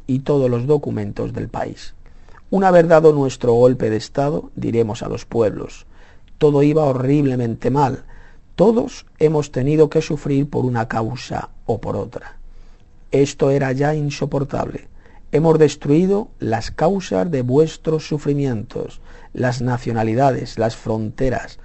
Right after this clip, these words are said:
la diversidad de monedas. Indudablemente que sois muy libres de jurarnos obediencia o no, pero ¿podéis hacerlo con justicia si lo hacéis antes de experimentar lo que os hemos dado?".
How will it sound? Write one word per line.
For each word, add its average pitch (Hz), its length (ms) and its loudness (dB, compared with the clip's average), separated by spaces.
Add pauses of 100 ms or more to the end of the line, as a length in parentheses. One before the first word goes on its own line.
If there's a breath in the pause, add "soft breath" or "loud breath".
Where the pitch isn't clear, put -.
(360 soft breath)
la 135 200 2
diversidad 151 640 2
de 180 160 -4
monedas. 151 720 -6 (1080)
Indudablemente 170 840 4
que 131 140 -4
sois 143 300 0
muy 151 320 2
libres 180 720 2
de 127 180 0
jurarnos 143 720 -2
obediencia 113 640 -4
o 120 40 -4
no, 123 200 -6 (500 soft breath)
pero 123 240 2
¿podéis 147 380 2
hacerlo 170 540 4
con 156 240 2
justicia 143 800 -2 (260 soft breath)
si - 160 -4
lo 135 100 2
hacéis 156 380 2
antes 147 500 0
de 120 60 -2
experimentar 117 720 -2
lo 117 180 -2
que 110 120 -6
os 104 140 -8
hemos 113 260 -6
dado?". 151 300 -4